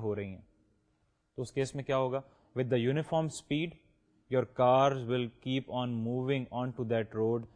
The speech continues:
with a specified interval or a distance between them.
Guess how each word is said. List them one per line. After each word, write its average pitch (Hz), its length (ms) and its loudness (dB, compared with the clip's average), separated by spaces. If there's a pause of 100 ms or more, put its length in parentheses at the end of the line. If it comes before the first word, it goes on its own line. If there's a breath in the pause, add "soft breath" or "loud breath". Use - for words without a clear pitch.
(280 soft breath)
with 120 160 0 (220)
a 110 80 0 (400)
specified 135 840 0 (220)
interval 113 540 0
or 110 100 -4
a 107 80 -4
distance 113 460 -4
between 101 380 -8
them. 90 120 -12